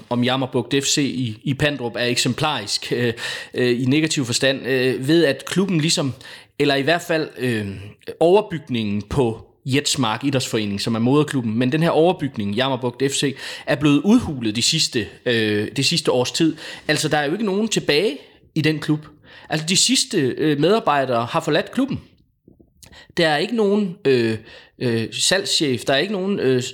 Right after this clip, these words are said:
sportsdirektør, der er ikke nogen kommerciel chef, der er ikke nogen pedel,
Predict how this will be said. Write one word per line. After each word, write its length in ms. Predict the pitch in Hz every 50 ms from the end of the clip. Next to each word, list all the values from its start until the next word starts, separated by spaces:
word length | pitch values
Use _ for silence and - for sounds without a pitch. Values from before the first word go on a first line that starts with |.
| - -
sportsdirektør, 1200 | - - - - 151 190 196 - - - - - 123 - 151 127 - - - 165 151 120 101
der 200 | 98 - - 143
er 80 | 139 139
ikke 140 | 175 202 208
nogen 140 | 185 190
kommerciel 460 | 196 - 180 151 135 - 202 202 - -
chef, 340 | - - 151 139 117 98 - - - - - - - -
der 60 | 160
er 80 | 147
ikke 140 | 147 175 185
nogen 160 | 196 185 202
pedel, 400 | 196 - 170 160 - 165 185 196